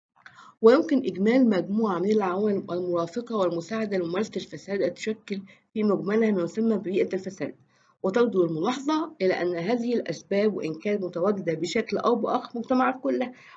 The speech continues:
موجودة في كل المجتمعات متقدمة ونامية وخلافه، لكن تتدرج وتختلف في الأهمية بين مجتمع وآخر. آه،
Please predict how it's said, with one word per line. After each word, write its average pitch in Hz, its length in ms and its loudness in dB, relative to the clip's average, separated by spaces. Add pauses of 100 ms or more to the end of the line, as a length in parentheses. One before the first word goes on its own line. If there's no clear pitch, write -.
موجودة 262 360 6
في - 100 -4
كل 214 120 -2
المجتمعات 156 540 -4
متقدمة 185 600 -2
ونامية 185 280 0
وخلافه، 214 640 -2 (400)
لكن 214 160 2
تتدرج 247 500 4
وتختلف 214 580 -2
في 196 100 -4
الأهمية 165 500 0
بين 190 220 2
مجتمع 180 400 -2
وآخر. - 520 0 (1400)
آه، 208 1200 4